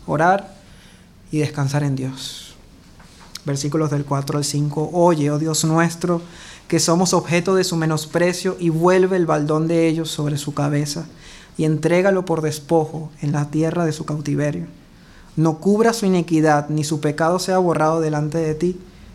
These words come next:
porque se airaron contra los que edificaban". Bueno, no sé si alguna vez has sido humillado de esta manera, pero ¿qué sería lo natural cuando nos ofenden así? Pues en nuestra carne nos defendemos, respondemos con una burla de vuelta,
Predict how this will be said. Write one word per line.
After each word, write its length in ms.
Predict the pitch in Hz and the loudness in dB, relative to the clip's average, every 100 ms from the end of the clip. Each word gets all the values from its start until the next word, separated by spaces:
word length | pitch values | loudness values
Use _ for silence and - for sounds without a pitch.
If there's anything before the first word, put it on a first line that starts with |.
| - | -8
porque 240 | 156 151 151 | -4 -2 -2
se 120 | 156 | -2
airaron 460 | 147 160 170 185 180 | 0 2 2 0 -6
contra 300 | 156 147 147 | -8 -6 -6
los 160 | 143 | -6
que 100 | - | -8
edificaban". 480 | 151 143 165 - 185 170 - - - - - - - - - - - - - - | -10 -10 -10 -10 -10 -12 -16 -20 -20 -20 -20 -20 -20 -20 -20 -20 -20 -20 -20 -6
Bueno, 180 | 156 151 | -2 0
no 100 | 156 | 0
sé 120 | 165 | 0
si 60 | 180 | 2
alguna 280 | 175 180 | 2 2
vez 160 | 170 165 | 2 0
has 80 | 170 | -2
sido 160 | 165 | -2
humillado 320 | 160 151 151 156 | 0 2 4 2
de 80 | |
esta 180 | 151 160 | 2 0
manera, 500 | 156 156 202 170 160 - - - - - - - | 0 2 2 0 -2 -10 -20 -20 -20 -20 -20 -2
pero 160 | - 170 | 0 2
¿qué 80 | |
sería 260 | 170 202 196 | 2 4 6
lo 100 | 196 | 4
natural 500 | 185 170 170 165 160 | 2 2 4 4 4
cuando 240 | 156 147 | -2 -2
nos 180 | 147 147 | -4 -4
ofenden 460 | 151 - 147 151 151 | -6 -2 -2 -2 -2
así? 320 | 147 185 151 - - - - - - - | -2 -2 -2 -8 -20 -20 -20 -20 -20 -8
Pues 140 | 135 | -2
en 60 | 143 | -2
nuestra 280 | 139 151 147 | -2 -4 2
carne 380 | 165 180 190 | 2 4 0
nos 160 | 190 151 | 0 0
defendemos, 760 | 151 143 143 165 175 185 190 | -2 -2 2 2 2 0 -2
respondemos 580 | 165 143 - 147 151 160 | -2 -6 -4 -4 -2 -2
con 140 | 160 151 | -2 -2
una 140 | 151 | 0
burla 360 | 151 160 156 156 | 2 2 2 0
de 80 | 143 | 2
vuelta, 580 | 165 196 202 214 214 | 2 2 2 -4 -4